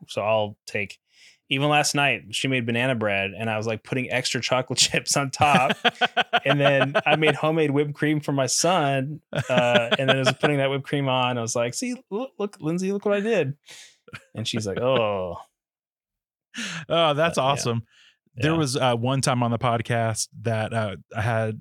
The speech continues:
Speaker 2: uh, a guy on that, uh, he had written a book and I,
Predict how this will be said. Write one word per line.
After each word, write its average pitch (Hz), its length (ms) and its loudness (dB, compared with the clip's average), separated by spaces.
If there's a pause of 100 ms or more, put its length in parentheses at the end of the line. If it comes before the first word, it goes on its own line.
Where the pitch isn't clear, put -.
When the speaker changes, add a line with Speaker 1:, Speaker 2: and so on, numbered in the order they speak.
(100)
Speaker 2:
uh, 107 220 -2
a 110 100 -2
guy 110 280 0
on 110 260 0
that, 104 340 -2
uh, 104 160 -4
he 117 220 -2
had 107 120 0
written 113 220 0
a 107 60 0
book 110 240 -2
and 117 100 0
I, 117 160 0